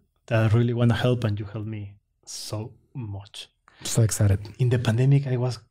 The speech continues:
Speaker 1: with my wife <laughs> and March. If we don't have that, what we would do? Ah, we have our, in our home all.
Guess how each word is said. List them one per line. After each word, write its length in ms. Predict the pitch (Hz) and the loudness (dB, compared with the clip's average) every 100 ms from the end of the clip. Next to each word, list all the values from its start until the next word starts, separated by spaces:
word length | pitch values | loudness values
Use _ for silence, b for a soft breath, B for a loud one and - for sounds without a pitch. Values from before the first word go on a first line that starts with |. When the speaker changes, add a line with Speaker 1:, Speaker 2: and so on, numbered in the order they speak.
| - | -2
Speaker 1:
with 100 | 113 | -2
my 140 | 104 | -2
wife 320 | 101 107 101 _ _ _ _ _ | -6 -8 -12 _ _ _ _ _
<laughs> 240 | - - - | -4 -2 4
and 220 | 139 123 | 4 6
March. 260 | 120 - - _ - | 4 0 -6 _ -6
If 240 | 127 98 | -6 0
we 100 | 143 | 0
don't 260 | 180 175 143 | 2 0 -2
have 260 | - 151 - | -2 -4 -2
that, 240 | 123 170 - - | -4 -6 -10 -10
what 160 | - 156 170 | -6 -4 -2
we 140 | 147 | 0
would 280 | 135 135 131 | 0 0 0
do? 220 | 175 208 - - | -2 -2 -14 -2
Ah, 140 | 139 - B B B | -2 -2 B B B
we 100 | 151 | 2
have 140 | 165 147 | 4 4
our, 180 | 139 160 | 2 4
in 120 | 127 | 4
our 180 | 123 127 | 4 2
home 460 | - 156 247 196 - | 2 2 2 0 -2
all. 200 | 120 | -2